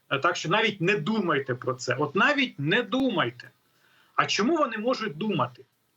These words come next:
Я думаю, що, е, все ж таки багатьом, е, серед представників оцієї так званої російської еліти, е, не дуже подобається, що от, е, їхні гроші все ж таки зменшуються. Хоча загалом,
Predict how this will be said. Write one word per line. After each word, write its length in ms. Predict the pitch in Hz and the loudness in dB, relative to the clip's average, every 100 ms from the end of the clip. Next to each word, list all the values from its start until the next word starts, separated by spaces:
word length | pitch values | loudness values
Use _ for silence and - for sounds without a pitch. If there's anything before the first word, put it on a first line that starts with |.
| _ _ _ - | _ _ _ -2
Я 260 | 175 311 | 0 2
думаю, 480 | - 277 302 214 160 | 0 0 2 2 0
що, 520 | - - 202 214 202 170 | -2 -2 0 2 0 2
е, 160 | 156 | 0
все 240 | 156 240 262 | 2 0 0
ж 100 | - | 0
таки 420 | 208 208 208 160 | -2 0 0 0
багатьом, 720 | 151 156 165 202 220 202 160 139 | -2 0 -2 -2 0 0 -2 -2
е, 120 | 139 | -2
серед 320 | 139 160 147 | 0 -2 -2
представників 760 | 156 156 - 156 160 160 175 131 | -2 -4 -2 -2 -4 -4 -2 0
оцієї 420 | 135 - 143 123 | -2 -2 0 0
так 160 | 139 127 | -2 0
званої 380 | 160 156 135 | 2 2 2
російської 500 | 135 - 135 - 170 | -2 -2 -4 0 0
еліти, 380 | 226 349 - 127 - _ _ _ _ _ - | 2 0 0 -4 -6 _ _ _ _ _ 0
е, 220 | 160 160 | 2 2
не 140 | 180 233 | 0 0
дуже 280 | 311 262 | 0 0
подобається, 920 | - 196 165 320 339 233 165 156 - 139 | -2 -4 0 0 0 0 0 -4 -4 -2
що 320 | - 185 185 | 0 2 4
от, 280 | 180 175 - | 2 0 -2
е, 180 | 170 156 | -2 -2
їхні 380 | 190 233 185 170 | -2 -4 -2 0
гроші 500 | 165 240 269 - 190 | 0 0 0 2 0
все 260 | - 185 | 0 0
ж 100 | 185 | 0
таки 220 | 175 165 156 | -2 -2 -2
зменшуються. 920 | 139 190 175 131 - 107 98 - - _ _ _ _ _ _ | 0 2 2 0 -4 -10 -14 -16 -16 _ _ _ _ _ _
Хоча 480 | - 196 311 294 - - _ - | -2 0 2 2 0 -4 _ -6
загалом, 680 | 135 208 240 269 269 135 | 0 2 2 0 -2 -4